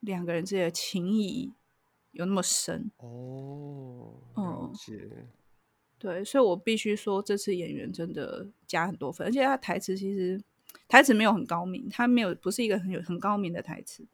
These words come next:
Speaker 2: 那这一次在第三集，因为像第一集跟第二集都蛮常处理，就是魔法世界跟麻瓜世界这样子互相的重叠或交-，交错。
Speaker 1: 嗯。
Speaker 2: 那在，在这一集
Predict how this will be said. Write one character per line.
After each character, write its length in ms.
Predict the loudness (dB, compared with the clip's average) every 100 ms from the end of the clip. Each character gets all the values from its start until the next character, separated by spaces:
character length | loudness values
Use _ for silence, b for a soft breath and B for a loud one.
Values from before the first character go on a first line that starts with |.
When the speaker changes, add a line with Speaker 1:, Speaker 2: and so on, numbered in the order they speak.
| _ _ _ _ -6
Speaker 2:
那 160 | -4
这 220 | -4 -2 -2
一 140 | -2
次 320 | -4 -8 -6
在 260 | -6 -6 -6
第 240 | -6 -10
三 380 | -6 -6 -6 -8
集， 420 | -12 -12 -12 -8 0
因 80 | 2
为 40 |
像 320 | 2 0 -2 -6
第 260 | -10 -8 -10
一 60 |
集 480 | -10 -14 -14 -14 -12
跟 180 | -8 -8
第 140 | -6 -6
二 120 | -6
集 280 | -10 -12 -8
都 240 | -2 0 0
蛮 280 | -2 -2 -2
常 240 | -6 -8
处 280 | -8 -8 -6
理， 280 | -6 -8 -10
就 100 | -10
是 240 | -6 -6
魔 160 | -4 -6
法 140 | -6
世 200 | -8 -8
界 200 | -6 -6
跟 260 | -6 -6 -6
麻 220 | -6 -8
瓜 160 | -8 -10
世 180 | -10 -10
界 180 | -8
这 140 | -8 -6
样 140 | -8
子 120 | -8
互 240 | -12 -10 -8
相 300 | -8 -8 -8
的 240 | -10 -12 -16 b
重 360 | -14 -10 -8 -8
叠 300 | -10 -10 -8
或 160 | -8 -10
交-， 260 | -12 -16 -16 _ -8
交 280 | -4 -4 -6
错。 400 | -6 -6 -8 -14 b b b b
Speaker 1:
嗯。 240 | -6 -6 -6 _ _ -6
Speaker 2:
那 120 | -6
在， 400 | -2 -2 -2 -4 -10
在 280 | -4 -4 -4
这 160 | -4
一 160 | -6 -6
集 480 | -10 -12 -12 -12